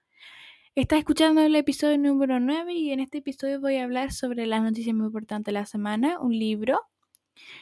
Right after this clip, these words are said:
y voy a celebrar un año de mi episodio, de mi podcast, perdón.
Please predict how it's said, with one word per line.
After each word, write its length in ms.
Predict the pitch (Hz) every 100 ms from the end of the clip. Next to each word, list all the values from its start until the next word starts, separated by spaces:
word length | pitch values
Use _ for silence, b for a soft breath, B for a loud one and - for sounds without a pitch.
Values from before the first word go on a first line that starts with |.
| B _ _
y 760 | 269 262 262 262 269 294 359 453 _ _ _ _ _
voy 320 | 226 240 254
a 80 | 269
celebrar 600 | - 254 233 233 247 - -
un 220 | 254 254
año 380 | 262 262 269 262
de 160 | 247
mi 100 | 240 240
episodio, 580 | 233 - 247 - - - _ _ _ _ -
de 280 | 247 254 254
mi 120 | 254
podcast, 480 | 285 269 - 214 -
perdón. 380 | 220 220 196